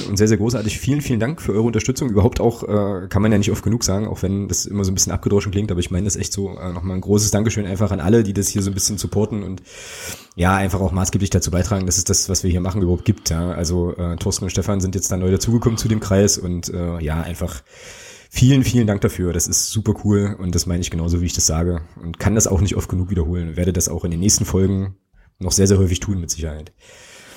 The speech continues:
Genau. So, dann, ähm, würde ich ganz gern noch mal kurz anticken. Da weiß ich nicht, ob du das mitbekommen hast, weil ich habe das jetzt grad vor einer Stunde oder vor zwei Stunden erst entdeckt. Das, äh, recht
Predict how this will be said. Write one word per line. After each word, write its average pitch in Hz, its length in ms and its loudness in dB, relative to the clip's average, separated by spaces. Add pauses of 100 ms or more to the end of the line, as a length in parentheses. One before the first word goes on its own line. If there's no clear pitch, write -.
(260)
Genau. 104 400 2 (220)
So, 113 340 4
dann, 160 500 0
ähm, 147 580 -2 (840)
würde 98 460 0
ich 131 100 -2
ganz 123 160 0
gern 110 140 0
noch 123 80 -2
mal 127 100 -2
kurz 113 200 -2
anticken. 127 300 -2
Da 107 80 4
weiß 101 140 2
ich 120 100 -2
nicht, 135 140 0
ob - 60 -6
du - 80 -4
das 117 120 0
mitbekommen 143 440 -2
hast, 139 160 -6
weil 107 60 2
ich 101 80 0
habe 113 100 -2
das 110 100 2
jetzt 104 140 -2
grad - 180 -2
vor 110 140 -2
einer 101 80 0
Stunde 127 260 0
oder 113 140 -2
vor 95 100 -4
zwei 113 200 -2
Stunden 127 220 -2
erst - 160 0
entdeckt. 123 360 -2 (680)
Das, - 320 2
äh, - 100 -4
recht 104 640 0